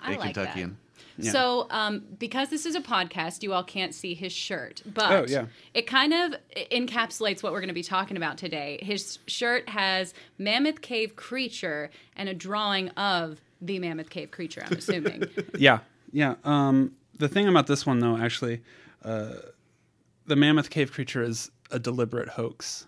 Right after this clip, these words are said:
Speaker 3: whereas
Speaker 1: What?
Speaker 3: the other ones I'll be talking about are, like, authentic legends, like, not necessarily,
Speaker 1: Mm.
Speaker 3: like, they're real, but they're, they're real legends, you know?
Speaker 1: Yes.
Speaker 3: Whereas this was a, um, a hoax by,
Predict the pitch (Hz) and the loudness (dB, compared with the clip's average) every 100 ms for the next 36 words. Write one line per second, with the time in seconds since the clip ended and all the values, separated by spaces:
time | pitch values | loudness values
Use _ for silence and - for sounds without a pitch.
0 | - 123 113 107 110 262 403 - 135 123 | -8 -4 -2 0 0 0 0 0 0 4
1 | 143 170 170 160 151 139 131 135 120 131 | 4 6 6 4 2 0 0 -2 -2 -2
2 | 110 110 107 107 110 110 104 - 117 113 | -2 -4 -4 -4 -4 -6 -6 -4 -4 0
3 | 127 123 123 - _ - 127 123 123 131 | 0 0 -2 -4 _ -2 2 2 2 0
4 | 131 - 123 110 120 - 101 98 - 110 | 0 -2 -2 -2 -2 -2 0 -2 -2 -2
5 | 107 107 104 107 - 120 117 120 190 127 | 0 -2 -4 -8 -8 -6 -4 -2 2 2
6 | 110 113 - 113 113 - - - - - | 2 -2 -2 -2 -4 -8 -20 -20 -20 -20
7 | - 113 110 110 127 117 107 120 143 107 | 0 2 2 2 4 4 4 2 2 0
8 | 104 101 110 113 117 - - 131 117 113 | -6 -2 0 0 -4 -14 -6 2 2 2
9 | 117 151 - 131 113 113 107 110 - 120 | 2 2 2 -2 -2 0 0 -2 -4 -4
10 | 117 127 120 117 _ _ - - - 113 | -4 -4 -8 -10 _ _ -20 -12 -6 -2
11 | 120 110 113 - _ _ _ _ - - | 0 -2 -4 -10 _ _ _ _ -20 -20
12 | _ - 113 113 | _ -4 -2 -2